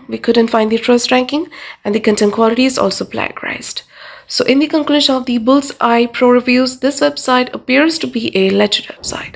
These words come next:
Though this website is not very old, but this website has received many genuine customer feedback. So it is a legit website. But we also recommend you to make a right decision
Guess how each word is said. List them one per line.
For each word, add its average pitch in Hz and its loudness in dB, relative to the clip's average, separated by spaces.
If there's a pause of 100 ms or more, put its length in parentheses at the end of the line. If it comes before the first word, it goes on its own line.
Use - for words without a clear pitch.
Though 247 2
this 269 2
website 254 0
is 233 -6
not 233 0
very 220 0
old, 262 2 (480)
but 226 0 (180)
this 240 -2
website 214 0
has 208 -2
received 247 0
many 214 2
genuine 196 0
customer 196 -4
feedback. - -4
So - -2
it 214 -4
is 269 4
a 214 -4 (320)
legit 208 2
website. - -12 (440)
But 202 0 (520)
we 269 2
also 311 2
recommend 269 2
you 254 2
to 254 -4
make 240 0
a 214 2
right 220 0
decision 285 -2